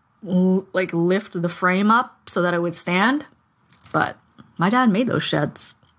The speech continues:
He fled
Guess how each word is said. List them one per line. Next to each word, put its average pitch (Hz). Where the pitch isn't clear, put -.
He 254
fled 214